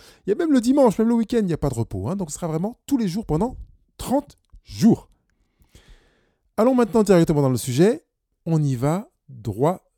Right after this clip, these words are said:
dans le steak. Faut-il travailler dur pour changer ? On a plusieurs éléments dans cette question. Faut-il, la notion d'obligation, travailler, on sent bien le labeur, mais travailler dur, hein, on sent que la, la notion de difficulté, et puis la notion de changement.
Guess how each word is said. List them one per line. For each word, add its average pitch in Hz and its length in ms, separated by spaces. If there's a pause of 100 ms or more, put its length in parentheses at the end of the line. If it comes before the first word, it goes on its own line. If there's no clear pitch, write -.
(140)
dans 127 140
le 117 100
steak. - 600 (320)
Faut-il 139 640
travailler 120 480
dur 156 320 (400)
pour - 160
changer ? 95 400
On 190 100
a 208 80
plusieurs 226 380
éléments 170 220
dans 123 80
cette - 160
question. - 320 (600)
Faut-il, 190 580
la 123 80
notion 92 200
d'obligation, 110 520 (300)
travailler, 135 600 (340)
on 107 40
sent - 160
bien 98 200
le 101 80
labeur, 156 320
mais 113 160 (300)
travailler 117 500
dur, 156 400
hein, 156 40
on 123 60
sent 127 200
que 107 60
la, 95 60 (300)
la 120 60
notion 135 200
de 123 80
difficulté, 156 1000 (840)
et 131 60
puis 226 280 (300)
la 120 100
notion 120 240
de 123 60
changement. - 480